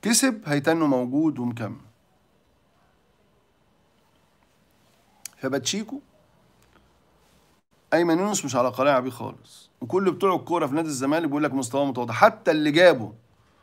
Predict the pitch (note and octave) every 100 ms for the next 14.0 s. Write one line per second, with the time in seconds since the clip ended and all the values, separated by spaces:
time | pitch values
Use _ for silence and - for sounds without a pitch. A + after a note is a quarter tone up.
0 | _ - D3 E3+ E3+ D#3+ A#2 A#2 G#2+ -
1 | _ - A#2 C3+ D#3+ F3 G#3+ - G#3+ C#3
2 | D3 C3+ A#2 D3 A#2+ A#2+ G#2 - - _
3 | _ _ _ _ _ _ _ _ _ _
4 | _ _ _ _ _ _ _ _ _ -
5 | D#3 D#3 E3 A#3 G3+ F#3+ G3+ G3 D3+ C3+
6 | D3 - A#3+ B3 - D3+ C#3+ - G#3 G3+
7 | E3+ G3 G#3 F3 - _ _ _ _ _
8 | _ B2+ A#2+ E3 F3+ - F#3+ E3 C#3+ C#3
9 | D#3 D#3 D#3 D#3+ D3 C3+ D3 D3 C3 A#2
10 | - A2 - _ _ _ _ _ _ _
11 | _ _ _ _ _ _ - C#3 B2+ A3
12 | B3 G3 G#3 A3+ A#3 F#3 A3+ F3 - -
13 | - D3 E3+ F3 C#3+ D3+ D3 A#2+ - -